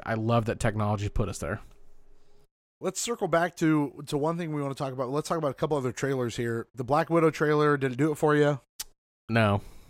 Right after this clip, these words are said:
Speaker 2: It didn't do it for me either.
Speaker 1: I think that movie,
Speaker 2: Um,
Speaker 1: like, Marvel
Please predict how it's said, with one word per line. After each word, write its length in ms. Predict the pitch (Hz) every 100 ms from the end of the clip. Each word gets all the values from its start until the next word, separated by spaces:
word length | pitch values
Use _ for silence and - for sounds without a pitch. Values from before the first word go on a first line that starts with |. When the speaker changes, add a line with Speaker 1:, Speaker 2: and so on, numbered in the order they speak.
| _ _ -
Speaker 2:
It 80 | 131
didn't 160 | 139
do 100 | 131
it 60 | 123
for 80 | 117
me 180 | 104
either. 100 | 92
Speaker 1:
I 80 | 123
think 180 | 127 127
that 160 | 120 110
movie, 140 | 123
Speaker 2:
Um, 240 | 151 135 123
Speaker 1:
like, 200 | 127 -
Marvel 640 | 139 139 147 156 151